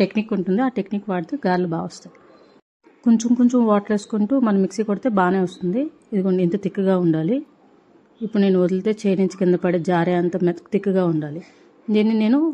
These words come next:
ఆ, కొంచెం గు-, బూర్లకి కొంచెం గారెల కోసమని పక్కన పెట్టేస్తాను. గార్లిక్ ఎక్కువ తీసుకోవక్కర్లేదు, ఎందుకంటే దీంట్లో కొంచెం బియ్యం పిండి కూడా కలుపుతాం కాబట్టి.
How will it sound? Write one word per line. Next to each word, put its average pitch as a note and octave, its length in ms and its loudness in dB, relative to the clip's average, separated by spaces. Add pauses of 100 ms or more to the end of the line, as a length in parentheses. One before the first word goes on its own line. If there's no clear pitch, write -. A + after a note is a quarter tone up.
(440)
ఆ, - 20 -6 (300)
కొంచెం A3 240 0 (120)
గు-, G3 180 4 (140)
బూర్లకి G#3 460 2 (420)
కొంచెం G#3+ 220 -2 (120)
గారెల F#3 340 2
కోసమని G3+ 360 0
పక్కన G3 280 -2
పెట్టేస్తాను. E3 520 -6 (2250)
గార్లిక్ G3+ 460 2
ఎక్కువ G3+ 220 -2
తీసుకోవక్కర్లేదు, F3+ 640 -2
ఎందుకంటే F#3+ 320 2
దీంట్లో G3+ 220 0
కొంచెం G3 260 0
బియ్యం F3 240 2
పిండి F3+ 220 2
కూడా F3+ 160 2
కలుపుతాం E3 340 -2 (100)
కాబట్టి. D3+ 340 -6